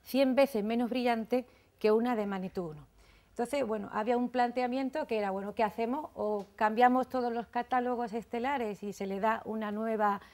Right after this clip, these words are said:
eh, numeración de la magnitud? ¿O bien lo que hacemos es ajustar,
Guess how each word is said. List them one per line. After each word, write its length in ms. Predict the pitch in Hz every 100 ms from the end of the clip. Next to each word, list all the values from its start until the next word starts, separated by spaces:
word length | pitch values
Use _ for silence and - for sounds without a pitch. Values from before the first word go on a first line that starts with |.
| - _
eh, 280 | 214 208 202
numeración 680 | 208 208 196 196 - 233 220
de 100 | 208
la 140 | 202
magnitud? 560 | 214 226 247 254 294 330 - - -
¿O 200 | - 240
bien 160 | 233 240
lo 120 | 240
que 60 | 240
hacemos 540 | 214 254 254 247 226
es 120 | 220 214
ajustar, 640 | 208 240 - 240 240